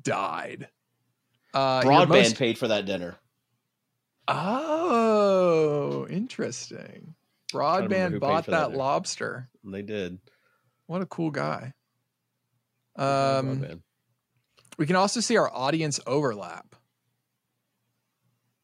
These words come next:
Speaker 2: How
Speaker 1: I don't
Speaker 2: big
Speaker 1: know
Speaker 2: is
Speaker 1: what
Speaker 2: that?
Speaker 1: that is.
Speaker 2: So
Speaker 1: So
Speaker 2: it
Speaker 1: our
Speaker 2: didn't tell you how
Speaker 1: audience
Speaker 2: many s-, followers I've lost, though. It doesn't sound like.
Speaker 1: No, it actually doesn't tell me like that, which is interesting. You'd think that that's an easy thing to track. You'd think that they'd
Speaker 2: Yeah.
Speaker 1: track it, but I guess not.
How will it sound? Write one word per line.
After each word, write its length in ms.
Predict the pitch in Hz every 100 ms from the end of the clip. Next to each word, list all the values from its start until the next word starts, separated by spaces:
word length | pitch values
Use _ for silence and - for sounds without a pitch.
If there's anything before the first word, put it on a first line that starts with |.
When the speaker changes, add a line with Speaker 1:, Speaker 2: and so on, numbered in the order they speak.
| _ _ -
Speaker 2:
How 80 | -
Speaker 1:
I 40 |
don't 60 | 143
Speaker 2:
big 60 | 143
Speaker 1:
know 60 |
Speaker 2:
is 60 | 82
Speaker 1:
what 60 | 92
Speaker 2:
that? 220 | 110 -
Speaker 1:
that 100 | -
is. 180 | - - _ _ _ _
Speaker 2:
So 160 | - 143
Speaker 1:
So 40 |
Speaker 2:
it 40 | 139
Speaker 1:
our 60 |
Speaker 2:
didn't 200 | 151 160
tell 100 | 190
you 140 | 135 120
how 80 | 120
Speaker 1:
audience 60 |
Speaker 2:
many 160 | 117 107
s-, 180 | - -
followers 340 | - 143 175 92
I've 120 | 85
lost, 280 | 82 73 -
though. 220 | 85 - -
It 80 | 98
doesn't 200 | 85 80
sound 240 | 78 73
like. 200 | 76 - - _ _ _ _ _ _ _ _ _ _ _ _ _ _ - -
Speaker 1:
No, 240 | 170 269
it 80 | 196
actually 240 | 240 -
doesn't 280 | 349 247 240
tell 200 | 196 214
me 200 | 269 165
like 400 | 135 123 117 - -
that, 400 | 131 117 95 - _ _ _ _ _
which 120 | - 135
is 80 | 143
interesting. 340 | 196 170 120
You'd 120 | 123
think 160 | 247 302
that 240 | 165 143
that's 240 | 160 190 185
an 100 | 139
easy 220 | 127 123
thing 180 | 123 120
to 60 |
track. 400 | 104 113 127 196
You'd 140 | 123 127
think 200 | 175 190
that 120 | 139
they'd 120 | 143
Speaker 2:
Yeah. 160 | 139 107
Speaker 1:
track 240 | 98 156
it, 120 | 131 -
but 100 | -
I 40 | 120
guess 240 | 131 123
not. 200 | 147 143